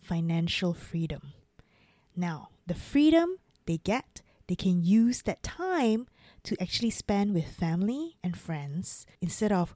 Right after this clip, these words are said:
working overtime in the office, for example. The third question you need to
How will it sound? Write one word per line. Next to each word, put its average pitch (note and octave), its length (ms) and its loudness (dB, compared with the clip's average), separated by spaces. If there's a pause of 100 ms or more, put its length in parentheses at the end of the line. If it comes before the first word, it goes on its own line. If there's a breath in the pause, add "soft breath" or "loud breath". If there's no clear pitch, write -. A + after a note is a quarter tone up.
(160 soft breath)
working F#3 400 0
overtime E3+ 500 0
in D#3+ 60 0
the D#3+ 160 -6
office, F#3 400 -8
for - 80 -14
example. - 560 -16 (600)
The E3+ 120 -2
third A#3+ 460 4
question F3+ 480 0
you D#3+ 80 0
need D#3+ 140 -4
to - 80 -10